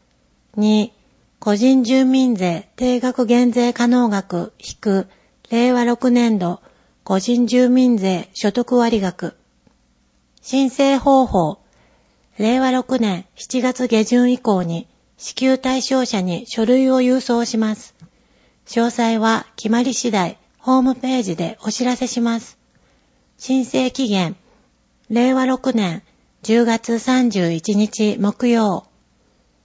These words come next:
詐欺被害にご注意ください。不審な電話や郵便物等については、消費生活センターや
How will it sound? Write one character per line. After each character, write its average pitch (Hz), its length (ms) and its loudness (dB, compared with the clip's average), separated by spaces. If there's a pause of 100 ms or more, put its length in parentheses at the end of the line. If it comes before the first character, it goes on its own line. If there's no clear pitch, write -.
(300)
詐 208 200 -2
欺 233 140 2
被 269 120 4
害 240 220 2
に 185 100 2
ご 175 160 0
注 254 240 0
意 196 80 2
く 185 120 -2
だ 175 120 -4
さ 180 220 -4
い。 - 140 -10 (840)
不 208 160 -4
審 254 240 2
な 254 140 2
電 240 240 2
話 233 100 2
や 220 260 0 (300)
郵 240 220 4
便 254 240 2
物 196 220 -6
等 233 180 0
に 185 140 0
つ 220 140 0
い 214 60 0
て 185 140 -2
は、 165 240 -4 (380)
消 240 220 0
費 233 280 -2
生 247 220 -4
活 254 240 -6
セ 254 180 -2
ン 226 60 0
タ 180 220 -2
ー 165 80 0
や 165 200 -4